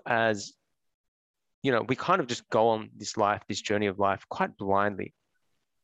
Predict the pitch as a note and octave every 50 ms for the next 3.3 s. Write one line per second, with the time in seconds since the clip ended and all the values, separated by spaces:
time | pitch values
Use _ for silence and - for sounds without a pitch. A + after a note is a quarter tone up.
0 | - - - - - - - _ _ _ - D3 C#3+ D3 - C#3+ C#3 - - B2+
1 | G#2 F#2+ - - - - A2 G#2+ A2+ A#2 C#3 D3 - - C#3 A#2+ A2+ A#2 A#2 A#2+
2 | B2 A#2 A2+ A#2 A2+ A2 G#2+ G#2+ - _ _ _ _ _ _ - - - A#2+ A2+
3 | A2 - - G#2+ G#2 -